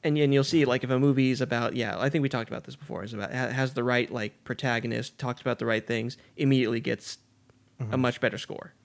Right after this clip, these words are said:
Speaker 2: But do you know what this got on Rotten Tomatoes? What did the critics think of
Speaker 1: Uh,
Speaker 2: this? Was
Speaker 1: this
Speaker 2: it
Speaker 1: one, I think it was, it was good enough that it was, it's more, it's, it's fresh. It's, like, sixty-eight by the critics, but it's, like, eighty something by the,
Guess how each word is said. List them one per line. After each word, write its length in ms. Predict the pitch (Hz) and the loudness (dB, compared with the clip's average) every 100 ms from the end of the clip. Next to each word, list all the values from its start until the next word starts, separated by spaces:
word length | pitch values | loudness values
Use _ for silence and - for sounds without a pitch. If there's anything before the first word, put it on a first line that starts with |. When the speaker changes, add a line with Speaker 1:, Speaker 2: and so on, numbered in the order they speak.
| _ _ _ _ _ _ _ _ | _ _ _ _ _ _ _ _
Speaker 2:
But 280 | 117 117 - _ _ _ _ _ - | -10 -10 -10 _ _ _ _ _ -8
do 80 | 120 | 0
you 60 | |
know 160 | 143 156 | 2 2
what 120 | 160 | 0
this 140 | 165 151 | -4 -4
got 140 | 151 | -2
on 140 | 147 | -2
Rotten 200 | 143 139 | -4 -6
Tomatoes? 480 | 135 135 135 131 127 | -8 -8 -8 -8 -10
What 100 | 123 | -10
did 100 | 120 | -8
the 60 | 117 | -8
critics 340 | - 110 - | -6 -6 -8
think 100 | 107 | -6
of 80 | 175 | 0
Speaker 1:
Uh, 60 | 180 | 0
Speaker 2:
this? 80 | - | -2
Was 40 | 175 | 0
Speaker 1:
this 120 | 220 | 0
Speaker 2:
it 40 | 240 | 2
Speaker 1:
one, 220 | 285 262 | 0 2
I 80 | - | 2
think 220 | 202 208 | 4 4
it 60 | 180 | 6
was, 180 | 151 135 | 6 4
it 100 | 156 | 0
was 160 | 156 | 0
good 180 | 139 202 | 4 4
enough 220 | 196 135 | 6 4
that 160 | - 135 | 2 4
it 100 | 131 | 4
was, 140 | 135 | 4
it's 220 | - 139 - | 0 -2 2
more, 160 | 170 | 2
it's, 280 | - 143 - - | 2 -4 -6 -2
it's 160 | 143 | -2
fresh. 360 | - 151 98 - | 2 2 2 -2
It's, 100 | 123 | -4
like, 140 | 120 | -4
sixty-eight 520 | - 147 - 131 131 131 | -2 -4 0 2 2 2
by 100 | 120 | 0
the 140 | 113 | 0
critics, 340 | - 135 147 - - - - | 0 0 0 -4 -20 -10 2
but 100 | 127 | 2
it's, 140 | - | 4
like, 160 | 120 - | -2 0
eighty 280 | 135 135 127 | 0 2 0
something 520 | 120 - 117 117 110 | 0 0 0 -2 -4
by 160 | - 87 | -4 -4
the, 320 | - 95 98 | -2 -2 -4